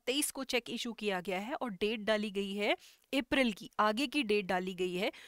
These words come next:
तो उसे बोला जाता है पोस्ट डेटेड चेक। तो इस तारीख से पहले, अप्रैल वाली तारीख से पहले उस चेक को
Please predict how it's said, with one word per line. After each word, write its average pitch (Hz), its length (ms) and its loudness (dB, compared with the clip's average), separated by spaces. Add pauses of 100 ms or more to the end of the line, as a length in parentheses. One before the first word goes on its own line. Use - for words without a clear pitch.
(180)
तो 254 80 -8
उसे 247 160 -4
बोला 202 220 0
जाता 190 240 -2
है 233 140 0
पोस्ट 285 540 -4
डेटेड 196 340 2
चेक। - 280 -4 (300)
तो - 160 0 (100)
इस 330 260 4
तारीख 254 360 4
से 262 140 0
पहले, 196 340 0
अप्रैल 262 440 0
वाली 240 200 0
तारीख 208 380 -2
से - 160 -4
पहले 208 440 0
उस - 260 -10
चेक 214 220 0
को 254 200 -2